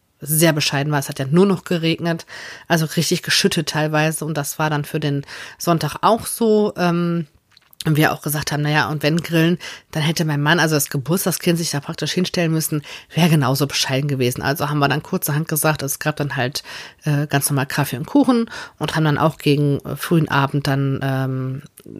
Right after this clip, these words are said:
halt was in der Pizzeria bestellt. Und das ging wirklich, äh, super, es ist gut angekommen. Man hatte selber keinen Stress. Und, äh, bei der Familie sag ich sowieso, unten ist der, ähm, ja, ich sag mal, der Getränkekühlschrank.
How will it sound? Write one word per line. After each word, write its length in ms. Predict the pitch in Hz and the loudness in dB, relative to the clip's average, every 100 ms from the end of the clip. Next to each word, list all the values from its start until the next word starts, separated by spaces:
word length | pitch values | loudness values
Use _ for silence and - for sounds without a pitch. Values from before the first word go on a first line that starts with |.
| - | -8
halt 360 | - 143 143 147 | -4 -2 -2 -2
was 180 | 139 139 | -2 0
in 60 | |
der 80 | 139 | 0
Pizzeria 480 | - 143 143 143 135 | -2 -2 0 2 2
bestellt. 500 | 151 - 147 147 - - - - - - - | 0 0 0 0 -4 -12 -16 -16 -18 -12 -2
Und 500 | 156 131 139 - 151 | 0 0 -2 -2 0
das 260 | 135 - | 0 -2
ging 220 | 160 151 | 0 0
wirklich, 440 | 151 147 143 - - | -2 -2 -4 -4 -4
äh, 200 | 135 135 | -4 -2
super, 380 | 202 - 170 160 | -2 2 2 2
es 100 | 147 | 0
ist 160 | 143 | -6
gut 160 | - - | -6 -4
angekommen. 720 | 160 165 147 - 147 147 - | -2 -2 -4 -4 0 0 0
Man 160 | 165 | 0
hatte 160 | 185 180 | 2 2
selber 240 | 175 175 | 4 4
keinen 280 | 170 - 156 | 2 0 -2
Stress. 500 | - - 156 151 - - - - - | -2 0 0 0 -2 -6 -16 -18 -4
Und, 320 | 170 160 - | 0 0 0
äh, 220 | 147 156 | 2 4
bei 120 | 147 156 | 6 4
der 80 | |
Familie 280 | 151 160 165 | 4 4 4
sag 140 | 156 147 | 4 0
ich 80 | |
sowieso, 360 | - 151 147 170 | -2 -2 0 2
unten 420 | - 170 - 165 | 2 0 0 0
ist 180 | 143 - | -2 0
der, 340 | 151 143 139 - | 2 2 2 0
ähm, 340 | 139 135 131 - - | 0 -2 -4 -10 -4
ja, 100 | 143 | -4
ich 80 | - | -2
sag 160 | 147 | -4
mal, 120 | 147 | -4
der 100 | 139 | -4
Getränkekühlschrank. 1040 | 147 143 - 151 156 - 160 - 160 160 | -4 -4 -4 -4 -4 -6 -4 -2 -2 -4